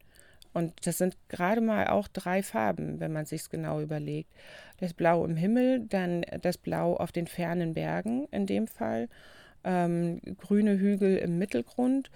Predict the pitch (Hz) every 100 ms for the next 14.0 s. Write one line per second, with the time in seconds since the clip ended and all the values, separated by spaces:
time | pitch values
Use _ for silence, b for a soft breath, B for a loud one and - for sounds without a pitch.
0 | B B - 202 190 185 180 - 196 185
1 | 180 180 180 208 - 196 196 196 190 -
2 | - - 185 180 180 180 185 175 - 208
3 | 165 - 147 - - b b b b b
4 | b - 180 170 202 214 196 202 - 196
5 | 190 180 175 180 175 170 170 - 175 170
6 | 165 165 165 - 240 - - 170 160 -
7 | 156 151 151 156 151 175 170 165 151 151
8 | - 147 180 180 175 156 156 - 151 202
9 | 233 233 - - 185 175 170 185 175 -
10 | 175 175 170 165 160 175 151 170 - B
11 | B B B B - 190 190 190 - 202
12 | 247 240 214 - - - 190 - 185 175
13 | 170 165 - 208 220 - - 151 147